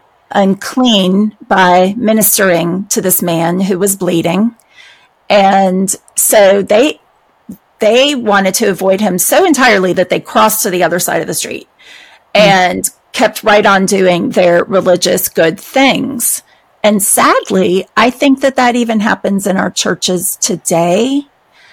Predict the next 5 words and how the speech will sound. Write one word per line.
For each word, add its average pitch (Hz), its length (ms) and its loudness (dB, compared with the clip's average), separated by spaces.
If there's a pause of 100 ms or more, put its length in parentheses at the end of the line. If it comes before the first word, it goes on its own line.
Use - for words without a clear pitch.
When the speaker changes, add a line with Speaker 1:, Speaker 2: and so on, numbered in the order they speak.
(760)
Speaker 1:
because 214 1080 0 (1120)
they, 214 340 0 (100)
people 240 440 0 (100)
don't 226 380 0 (220)
want 208 440 -4